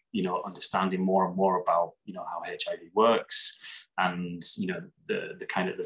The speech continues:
the prognosis, which is, which is absolutely fantastic now. Just now I don't care. I'll just kind of get it out and I'll take my pill and,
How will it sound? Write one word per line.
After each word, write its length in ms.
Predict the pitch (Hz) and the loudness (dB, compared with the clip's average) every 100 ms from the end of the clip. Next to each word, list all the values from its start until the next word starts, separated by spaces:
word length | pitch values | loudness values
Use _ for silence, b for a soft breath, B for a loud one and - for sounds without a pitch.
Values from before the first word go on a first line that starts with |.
| 92 | -10
the 80 | - | -4
prognosis, 680 | 98 85 92 107 - - - | -2 0 2 2 2 -4 -4
which 180 | - | -6
is, 200 | 87 - - | -2 -4 -4
which 180 | - 90 | -8 -6
is 140 | 85 | -4
absolutely 380 | 85 - - 90 - | -6 -6 -10 -12 -16
fantastic 540 | 92 104 - - - | -4 -2 -2 -4 -6
now. 340 | 87 87 98 - B B B B _ _ _ _ _ - | -6 0 0 -2 B B B B _ _ _ _ _ 0
Just 340 | - - - - - _ | 2 2 0 -6 -10 _
now 200 | 117 98 | 0 4
I 60 | 90 | 4
don't 160 | 92 95 | 2 0
care. 280 | 92 87 | 0 2
I'll 100 | 90 | 0
just 200 | 95 - | 0 -4
kind 120 | 90 87 | -4 -8
of 60 | |
get 120 | 90 | -6
it 80 | 87 | -4
out 180 | 87 90 | -2 -4
and 80 | 90 | -6
I'll 60 | 90 | -4
take 220 | 104 95 | -2 -2
my 80 | 104 | -2
pill 320 | 98 92 92 | 0 2 0
and, 180 | 90 90 | -2 -6